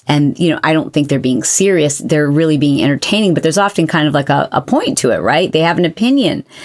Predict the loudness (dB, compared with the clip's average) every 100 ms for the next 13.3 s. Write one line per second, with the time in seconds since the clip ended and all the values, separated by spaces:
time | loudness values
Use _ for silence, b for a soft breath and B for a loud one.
0 | B B -4 0 2 2 2 0 0 0
1 | 2 2 2 2 2 2 0 -4 B B
2 | _ -6 -4 -4 -2 -2 0 0 0 0
3 | 2 2 0 0 0 2 2 0 0 0
4 | 0 0 -4 B B B B -8 -2 0
5 | 2 2 2 0 -4 -2 -2 0 0 2
6 | 2 2 2 0 0 0 0 2 0 0
7 | 0 0 2 0 0 0 0 0 2 2
8 | 2 2 2 2 2 0 0 0 0 -2
9 | -2 0 0 0 -2 -2 0 0 -2 0
10 | 0 0 -4 B B B -2 0 0 0
11 | 2 0 0 2 2 0 0 -2 0 0
12 | 0 0 -2 0 2 2 0 0 0 0
13 | -2 -6